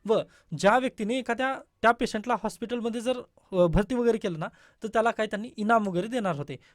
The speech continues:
पण इनामची जी रक्कम वगैरे आहे ना, ती देण्यासाठी अगदीच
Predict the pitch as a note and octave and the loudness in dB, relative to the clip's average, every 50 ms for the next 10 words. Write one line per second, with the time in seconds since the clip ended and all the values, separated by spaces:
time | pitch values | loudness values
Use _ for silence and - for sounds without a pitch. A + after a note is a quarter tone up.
0 | _ _ - G#3+ E3 - - _ _ _ _ _ - E3+ F#3 A3+ B3 A#3 - C4+ | _ _ 4 4 4 2 -2 _ _ _ _ _ -2 2 4 4 2 2 -2 -6
1 | A#3 A#3+ A#3+ A3+ - - A3+ G#3+ G#3+ G#3+ G#3 F#3 F3+ F3 E3 F#3+ B3 C#4 _ _ | -6 -6 -6 -6 -4 -4 -4 -4 -2 -2 -4 -4 -4 -4 -4 -6 -8 -10 _ _
2 | - A#3+ A3 A#3+ A#3 A3+ G#3+ - A3+ G#3+ A3+ A3 G#3+ F#3+ G3 A3+ - - - - | -8 -4 -2 0 0 0 0 -2 -4 -6 -4 -6 -6 -6 -8 -10 -12 -14 -16 -18
3 | - | -20